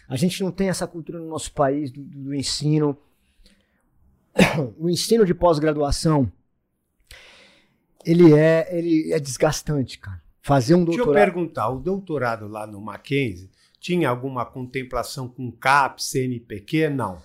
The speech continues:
Speaker 1: Sim.
Speaker 2: Ah, tinha? Ah, tá,
Speaker 1: Sim,
Speaker 2: tá.
Speaker 1: tinha. É, você tem, é, o Mackenzie era assim, você tinha, ele foi um programa inovador em oferecer essas quatro bolsas pros primeiros colocados.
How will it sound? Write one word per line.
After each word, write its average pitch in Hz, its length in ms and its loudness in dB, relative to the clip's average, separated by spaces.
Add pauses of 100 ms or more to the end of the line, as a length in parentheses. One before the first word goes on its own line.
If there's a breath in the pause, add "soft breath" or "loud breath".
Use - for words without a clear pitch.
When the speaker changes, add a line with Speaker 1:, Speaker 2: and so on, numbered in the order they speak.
(140)
Speaker 1:
Sim. 147 300 2
Speaker 2:
Ah, 190 160 6
tinha? 127 320 -8
Ah, 117 100 -8
tá, - 60 -14
Speaker 1:
Sim, 151 340 -2
Speaker 2:
tá. - 80 -4
Speaker 1:
tinha. 156 520 -4
É, 127 260 -2
você 151 140 2
tem, 165 260 2
é, 165 180 4
o 170 60 0
Mackenzie 196 340 2
era 226 80 4
assim, 127 320 -2
você 147 140 -10
tinha, 160 420 0 (600)
ele 139 160 6
foi 170 160 6 (240)
um 160 160 -12
programa 147 400 2
inovador 147 500 4
em 143 60 0
oferecer 160 440 -2
essas - 220 -4
quatro 185 320 0
bolsas 139 380 -8
pros - 180 -14
primeiros 143 440 -6
colocados. 165 640 -4